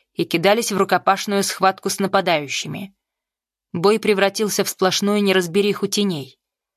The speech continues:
Спасти генерала Сюйда было верным решением. Под его невозмутимым руководством –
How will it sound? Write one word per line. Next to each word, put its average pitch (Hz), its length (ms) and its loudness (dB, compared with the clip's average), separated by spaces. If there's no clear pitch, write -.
Спасти 185 500 -2
генерала 208 560 2
Сюйда 180 720 2
было 190 300 4
верным 175 380 0
решением. 147 600 -4
Под 180 160 -2
его 202 500 2
невозмутимым 214 880 2
руководством – 190 800 0